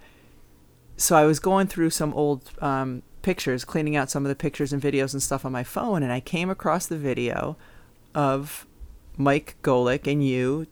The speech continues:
changing our air filter. And so I was watching it the other day, and you weren't home, and, um, I was like, "Oh, this is something I can do." And, uh, we had some air filters, so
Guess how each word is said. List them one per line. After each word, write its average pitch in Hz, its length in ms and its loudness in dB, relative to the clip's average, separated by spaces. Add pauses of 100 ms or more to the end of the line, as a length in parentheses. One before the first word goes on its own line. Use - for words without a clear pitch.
changing 131 480 -4
our 143 160 -4
air 196 160 -2
filter. - 480 -8 (880)
And 165 160 2
so 160 240 2
I 147 320 2
was 143 160 2
watching 185 380 0
it 147 120 -2
the 139 100 0
other 139 180 2
day, 139 240 0
and 139 100 0
you 156 100 0
weren't 151 300 -2
home, 165 500 -2 (540)
and, 156 260 4
um, 143 560 0
I - 40 -8
was 160 80 -6
like, 185 200 -2
"Oh, 262 320 2 (140)
this 175 220 -2
is 359 80 0
something 147 360 -2
I 160 120 -2
can 220 180 -4
do." 285 400 0 (100)
And, 151 220 2
uh, 143 100 2
we 151 120 2
had 143 220 2
some - 200 -6
air 139 140 0
filters, 175 600 -4
so 156 400 0